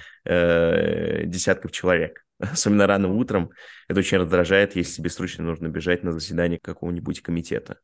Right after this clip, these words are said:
Дальше ты идешь проверять депутатскую почту. А, есть два вида депутатской почты. Открытая, то есть там обычно какие-то бюллетени, газеты, информационные материалы. Она находится на третьем этаже,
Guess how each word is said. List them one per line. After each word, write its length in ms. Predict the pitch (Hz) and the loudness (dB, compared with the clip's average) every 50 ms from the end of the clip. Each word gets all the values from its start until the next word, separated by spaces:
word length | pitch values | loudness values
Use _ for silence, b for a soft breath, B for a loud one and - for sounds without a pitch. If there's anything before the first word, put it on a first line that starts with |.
| B B B B B B B B B B B _ _ _ _ - | B B B B B B B B B B B _ _ _ _ 2
Дальше 340 | 95 101 113 - - 127 | 4 4 4 4 0 -4
ты 140 | 120 - 110 | -2 0 0
идешь 240 | 92 95 95 95 - | 2 4 2 2 0
проверять 640 | - 98 92 90 87 90 90 87 87 - - - - | -2 -2 0 2 4 4 2 2 0 -4 -8 -8 -6
депутатскую 500 | 98 95 - - 90 85 - - - 98 87 | -6 -4 -2 0 -2 -2 -2 -2 -4 -4 0
почту. 480 | - 123 107 - - - - - - _ _ _ _ - | 4 4 4 4 2 -4 -10 -12 -14 _ _ _ _ -10
А, 240 | - 80 87 82 | -8 -6 -6 -6
есть 360 | 82 87 90 95 90 - - 98 | -6 -4 -4 -4 -4 -6 -6 0
два 200 | 101 107 101 92 | 2 4 4 4
вида 200 | 92 85 85 82 | 2 0 -4 -4
депутатской 480 | - - - - 85 82 - - - | -6 -4 -2 -2 -2 -2 -2 -8 -10
почты. 400 | - - 60 - - - - - - - B B B B B B B | -8 -8 -8 -10 -10 -14 -16 -18 -20 -20 B B B B B B B
Открытая, 720 | - 110 - - - 135 139 135 - 147 139 139 135 135 _ _ _ | 0 0 0 2 2 2 2 4 4 4 2 2 0 -6 _ _ _
то 80 | - | -6
есть 120 | 82 - - | -6 -4 -2
там 100 | 85 85 | 0 0
обычно 340 | 85 82 90 87 - 85 78 | 0 0 -2 -4 -4 -6 -8
какие-то 240 | - 85 - - | -8 -8 -8 -8
бюллетени, 1000 | 78 87 82 85 82 - - 113 117 120 120 120 120 113 110 110 107 101 90 78 - | -8 -6 -6 -8 -6 -2 0 2 4 4 4 4 4 4 6 6 4 4 2 0 -4
газеты, 880 | 80 82 80 80 82 90 98 101 101 101 - 101 98 95 95 90 - - _ | -8 -8 -8 -4 0 2 4 4 2 2 2 2 2 2 2 0 -2 -6 _
информационные 720 | - - - - - - - - - 92 92 98 101 98 92 | -14 -14 -12 -14 -16 -16 -12 -4 0 2 4 4 4 4 4
материалы. 720 | 92 90 87 - - 90 90 87 87 87 87 87 85 - B B B B B B B B B | 2 0 0 0 0 2 4 4 4 4 4 2 0 -2 B B B B B B B B B
Она 140 | 92 98 | 2 2
находится 400 | 98 90 - 98 98 92 - 92 | 2 2 2 2 2 2 2 0
на 260 | 90 90 87 87 85 82 | 2 2 2 2 0 0
третьем 380 | - 90 90 87 - 85 85 | 0 -2 -2 -2 -2 -4 -4
этаже, 480 | - - 85 85 85 92 104 123 135 | -4 -2 -4 -2 0 0 0 0 0